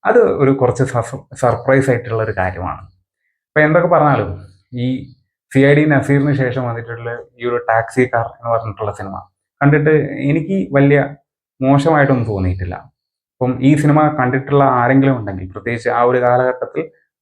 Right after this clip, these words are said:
ആ ഒരു തിയേറ്റർ എക്സ്പീരിയൻസിൽ കണ്ടിട്ടുള്ള ആരെങ്കിലും ഒക്കെ ഉണ്ടെങ്കിൽ അവരുടെ ഒരു അനുഭവക്കുറിപ്പ് ചെറിയൊരു കമന്റ് ആയിട്ട് ഈ വീഡിയോയിലെ ഇടയിൽ ഒന്ന് രേഖപ്പെടുത്തും.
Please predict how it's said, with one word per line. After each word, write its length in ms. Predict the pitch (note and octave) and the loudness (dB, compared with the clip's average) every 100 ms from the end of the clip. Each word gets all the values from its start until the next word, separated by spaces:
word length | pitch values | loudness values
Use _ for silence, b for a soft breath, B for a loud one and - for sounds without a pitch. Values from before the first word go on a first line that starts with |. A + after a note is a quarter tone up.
| A2 | -2
ആ 140 | A2 | 2
ഒരു 160 | A#2+ B2 | 2 0
തിയേറ്റർ 440 | A#2+ A#2+ A#2+ B2 | -2 -2 -2 -2
എക്സ്പീരിയൻസിൽ 680 | A#2 - B2+ B2+ B2 C#3 C#3 | -4 -4 -2 -2 -2 -2 -2
കണ്ടിട്ടുള്ള 520 | B2 B2 B2 - C3 | -4 -4 -6 -4 -2
ആരെങ്കിലും 580 | C3 A#2+ B2+ D3+ F3+ F3 | 0 2 2 2 2 2
ഒക്കെ 100 | C3+ | 0
ഉണ്ടെങ്കിൽ 580 | A2 F#2+ F2+ F#2+ - - | -4 -6 -6 -8 -12 -6
അവരുടെ 260 | A#2+ B2+ C#3+ | -4 -2 0
ഒരു 100 | D3 | 0
അനുഭവക്കുറിപ്പ് 760 | C3+ C3 D#3 D3+ B2+ G#2 G2 _ _ _ _ - | 0 2 2 2 -2 -8 -16 _ _ _ _ -2
ചെറിയൊരു 280 | A#2+ C3+ | 2 2
കമന്റ് 420 | C3+ A2+ A#2+ B2 A#2+ | 2 0 0 0 -2
ആയിട്ട് 240 | G#2+ A#2+ B2+ - B2+ | -4 -8 -12 -14 -14
ഈ 40 | A2+ | -10
വീഡിയോയിലെ 520 | G#2+ G#2 G#2+ A#2 B2+ | -10 -8 -10 -10 -10
ഇടയിൽ 240 | G#2 B2 F#3 _ - | -8 -8 -10 _ -2
ഒന്ന് 160 | C#3 | 2
രേഖപ്പെടുത്തും. 520 | A#2 G2 F#2 - - | 2 0 -2 -12 -18